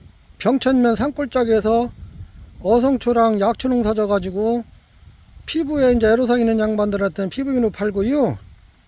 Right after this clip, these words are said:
머리 쪽에 애로사항 있는 양반들은 머리 비누 만들어서 팔아요. 그 이제 매번 말씀드리는데 저는 새벽부터 해 떨어질 때까지 흥이라는 농부기 때문에요.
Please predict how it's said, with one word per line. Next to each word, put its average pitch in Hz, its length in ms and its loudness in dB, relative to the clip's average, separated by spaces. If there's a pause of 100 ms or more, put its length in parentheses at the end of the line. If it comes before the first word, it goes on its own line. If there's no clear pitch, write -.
(840)
머리 269 420 2
쪽에 277 300 -8
애로사항 262 560 0
있는 247 240 0
양반들은 226 580 -2
머리 262 240 0
비누 247 240 -2
만들어서 214 460 -4
팔아요. 190 560 -4 (1400)
그 240 140 -4
이제 240 180 -4
매번 226 440 4
말씀드리는데 233 960 0 (640)
저는 262 580 2
새벽부터 247 880 0
해 208 200 -2
떨어질 269 260 -2
때까지 220 460 0
흥이라는 269 600 0
농부기 220 400 0
때문에요. 202 760 0